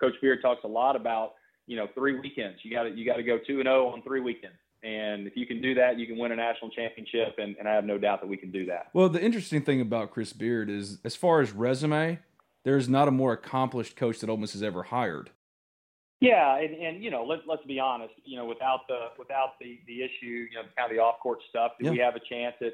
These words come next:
Speaker 1: a guy like Coach Beard? Maybe not. You
Speaker 2: Yeah.
Speaker 1: know, and, and but you know, that, I think that's where at Ole Miss we've gotta be creative, we've gotta be resourceful, and,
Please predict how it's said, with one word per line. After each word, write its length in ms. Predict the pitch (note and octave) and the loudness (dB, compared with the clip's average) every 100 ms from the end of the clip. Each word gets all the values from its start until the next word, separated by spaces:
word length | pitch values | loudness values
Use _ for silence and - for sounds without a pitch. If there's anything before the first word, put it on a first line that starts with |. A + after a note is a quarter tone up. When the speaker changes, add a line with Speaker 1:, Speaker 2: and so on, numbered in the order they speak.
| - | -4
Speaker 1:
a 80 | A#2 | 0
guy 180 | A#2 | 4
like 220 | A#2 A#2+ - | 4 4 0
Coach 180 | B2 A#2+ | -6 -6
Beard? 220 | B2 B2+ B2 | -12 -10 -2
Maybe 200 | B2+ C3 | -2 0
not. 220 | B2+ B2+ - _ - | -2 -4 -8 _ -8
You 120 | A2+ | -2
Speaker 2:
Yeah. 60 | A2+ | 0
Speaker 1:
know, 180 | A#2+ - - | -2 -4 -12
and, 560 | A2+ A2 A2 G#2+ G#2 G2+ | -8 -4 -4 -4 -6 -12
and 400 | A#2 A2 G#2+ G#2 | -8 -4 -4 -2
but 180 | G#2+ A2 - | 0 0 0
you 80 | |
know, 60 | A#2+ | 0
that, 120 | B2 | 0
I 120 | - - | 0 -6
think 100 | A2+ | -2
that's 180 | A#2 - | -2 -2
where 320 | B2 A#2 A2+ - | -2 0 -2 -2
at 80 | A#2 | 0
Ole 180 | A#2 A#2+ | 2 2
Miss 240 | A#2+ B2 - | 2 0 -2
we've 160 | A2 | -6
gotta 240 | A2+ A#2 G#2+ | 0 2 2
be 160 | A2+ | -2
creative, 540 | A2 A2+ G#2+ A2+ A#2 A2+ | -6 -4 0 0 0 -4
we've 160 | G#2+ | -4
gotta 220 | A2 A2 A2 | 0 0 0
be 160 | A2 | -8
resourceful, 680 | G#2+ - A2 A2 - A#2 A#2+ | -10 -6 -4 -4 -2 2 2
and, 120 | G#2 | 0